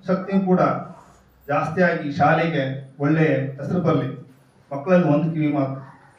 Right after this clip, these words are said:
ಏನಂತಂದ್ರೆ ಓದೋದ್ರ ಜೊತೆಗೆ ಒಳ್ಳೆ ಸಂಸ್ಕಾರವನ್ನ ಮಕ್ಕಳು ಕಲಿಬೇಕು. ಯಾಕಂತಂದ್ರೆ ಈಗಿನ ಈ ಕೆಲವು ಈ-, ಈಗಿನ ಏನು ನಗರದ, ಏನು ನಗರದ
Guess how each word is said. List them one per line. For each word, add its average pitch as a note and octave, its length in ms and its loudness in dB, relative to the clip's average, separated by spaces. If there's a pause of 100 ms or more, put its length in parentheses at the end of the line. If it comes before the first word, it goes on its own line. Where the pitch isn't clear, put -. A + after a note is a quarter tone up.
(540)
ಏನಂತಂದ್ರೆ D#3+ 720 2
ಓದೋದ್ರ G3+ 580 6
ಜೊತೆಗೆ - 540 -6 (120)
ಒಳ್ಳೆ D#3 580 4
ಸಂಸ್ಕಾರವನ್ನ F#3+ 680 4 (720)
ಮಕ್ಕಳು D#3 240 -2
ಕಲಿಬೇಕು. C3+ 640 0 (320)
ಯಾಕಂತಂದ್ರೆ D#3 840 2 (220)
ಈಗಿನ F#3 300 8 (1120)
ಈ E3 60 -2 (880)
ಕೆಲವು E3+ 580 2 (240)
ಈ-, D3+ 120 -2
ಈಗಿನ D#3 680 2
ಏನು C#3+ 460 -4 (680)
ನಗರದ, E3 680 4 (1040)
ಏನು D3+ 160 -4
ನಗರದ D#3 720 0